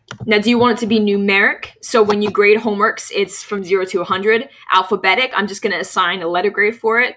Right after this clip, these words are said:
Is it gonna be on the check system? You need to figure this out ahead of time. I'm gonna leave mine as numeric because that's what I use in the classroom. So I'm gonna create my homework.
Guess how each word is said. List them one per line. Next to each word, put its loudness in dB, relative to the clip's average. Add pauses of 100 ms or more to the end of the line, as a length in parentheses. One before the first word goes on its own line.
(160)
Is -2
it 2
gonna 2
be -2
on -4
the -10
check -4
system? -6 (140)
You -8
need 0
to -6
figure 2
this -4
out 2
ahead -6
of -8
time. -16 (340)
I'm -2
gonna 2
leave -2
mine 0
as -6
numeric -4
because -6
that's -6
what -2
I 2
use -2
in -2
the -10
classroom. -12 (680)
So 0
I'm 4
gonna 2
create 2
my 0
homework. -6